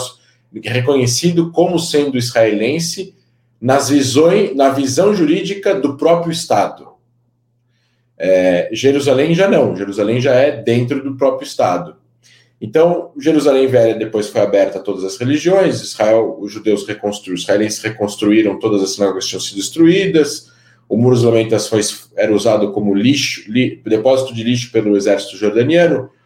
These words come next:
obviamente aquilo foi tudo arrumado, se transformou naquela esplanada lá que vocês conhecem,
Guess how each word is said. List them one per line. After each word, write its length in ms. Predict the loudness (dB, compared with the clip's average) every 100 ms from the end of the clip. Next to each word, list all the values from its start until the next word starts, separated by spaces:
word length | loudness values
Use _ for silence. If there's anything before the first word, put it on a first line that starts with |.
| _
obviamente 360 | 0 0 0 -2
aquilo 220 | -2 0
foi 180 | 0 -2
tudo 180 | 0 0
arrumado, 440 | 0 0 0 0
se 80 | -4
transformou 400 | -8 -4 -2 0
naquela 220 | 0 -2
esplanada 580 | -4 -2 -2 2 2 2
lá 200 | 0 0
que 180 | -4 -12
vocês 180 | -14 -4
conhecem, 540 | 0 2 0 -2 -8